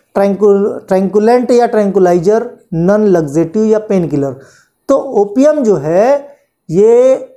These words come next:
बहुत पावरफुल पेनकिलर होती है, तो इसका पावरफुल पेनकिलर की तरह इस्तेमाल होता है। ओके, नेक्स्ट क्वेश्चन है choose the right test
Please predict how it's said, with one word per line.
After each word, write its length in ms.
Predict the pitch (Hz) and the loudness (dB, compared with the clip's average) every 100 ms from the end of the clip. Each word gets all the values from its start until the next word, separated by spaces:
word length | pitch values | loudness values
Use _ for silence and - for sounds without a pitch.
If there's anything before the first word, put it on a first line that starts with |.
| - | -16
बहुत 340 | 156 170 233 - | -6 -4 -4 -2
पावरफुल 500 | 202 190 202 196 240 240 - | -2 0 0 0 -2 -2 0
पेनकिलर 460 | 196 180 202 208 | 0 0 -2 0
होती 320 | 139 135 - | -2 -4 -8
है, 100 | 117 127 - - _ _ | -10 -10 -16 -20 _ _
तो 60 | 208 | -2
इसका 200 | 202 254 | 0 -4
पावरफुल 500 | 254 202 208 202 240 - | -4 -2 0 -2 -4 -2
पेनकिलर 440 | 208 202 208 202 | -2 0 0 0
की 80 | 170 | 0
तरह 160 | 160 143 | -2 -4
इस्तेमाल 360 | 143 139 135 | -6 -10 -8
होता 180 | 131 - | -8 -6
है। 80 | 170 | -4
ओके, 160 | 339 302 - _ _ _ _ - | -2 -2 -4 _ _ _ _ -2
नेक्स्ट 260 | 233 294 - | 0 0 0
क्वेश्चन 320 | 254 254 262 | -2 0 0
है 80 | 269 | 0
choose 300 | 269 262 214 | 0 0 2
the 140 | 254 | 0
right 360 | 190 233 - - | 0 0 -2 -2
test 360 | 214 - - | -2 -4 -14